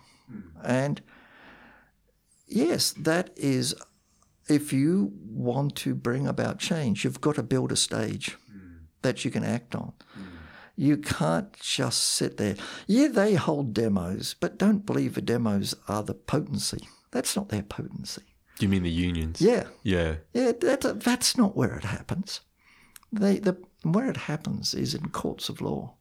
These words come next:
Speaker 1: So you don't think that climbers need to go out and protest?
Speaker 2: No, no, it's a waste of time. They're too small. No one cares.
Speaker 1: Yeah.
Speaker 2: This is what, what people don't get. We'll go out. I'll write to my M P. Yeah, look,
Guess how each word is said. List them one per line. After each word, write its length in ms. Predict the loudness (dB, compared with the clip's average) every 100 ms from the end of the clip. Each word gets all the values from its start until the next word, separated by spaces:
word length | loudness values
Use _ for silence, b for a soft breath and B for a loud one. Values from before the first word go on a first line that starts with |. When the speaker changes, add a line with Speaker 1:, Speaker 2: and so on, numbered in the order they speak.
| B B
Speaker 1:
So 180 | -2 2
you 200 | 4 4
don't 220 | 2 0
think 260 | -4 -4 -6
that 160 | -8
climbers 480 | -2 0 2 0 0
need 200 | 0 0
to 120 | -2
go 220 | 0 2 2
out 240 | 0 -2
and 260 | -4 -6 B B B _
protest? 640 | 0 2 2 2 -2 0 4
Speaker 2:
No, 340 | 4 4 2 -4 -2
no, 140 | 0
it's 140 | 0 0
a 40 |
waste 280 | 0 0 -2
of 80 | 0
time. 220 | 2 4
They're 80 | 2
too 180 | 2 2
small. 400 | 2 2 2 2
No 160 | 4
one 140 | 2 0
cares. 520 | -2 -2 -4 -8 -14 -20 _
Speaker 1:
Yeah. 240 | -2 0 -2 B B
Speaker 2:
This 180 | 2 4
is 60 | 6
what, 220 | 6 6
what 180 | 2 4
people 240 | 4 4
don't 200 | 2 0
get. 240 | 0 0 2
We'll 140 | 0
go 220 | 0 0
out. 260 | 2 2 0
I'll 140 | 0 2
write 280 | 2 2
to 80 | 2
my 180 | 4 4
M 140 | 4
P. 140 | 4 4
Yeah, 260 | 4 0 0
look, 280 | 0 -4